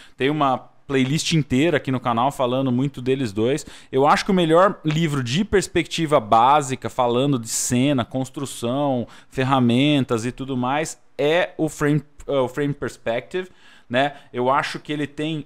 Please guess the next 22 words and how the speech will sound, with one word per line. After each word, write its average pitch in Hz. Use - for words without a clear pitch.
é, 131
alguns 135
exemplos, 131
assim, 139
né, 139
de, 120
ah, 156
onde 143
é 160
que -
tá 170
a 156
linha 156
do 143
horizonte, 139
como 135
é 147
que 147
é, 143
né, 143
a, 120
a, 120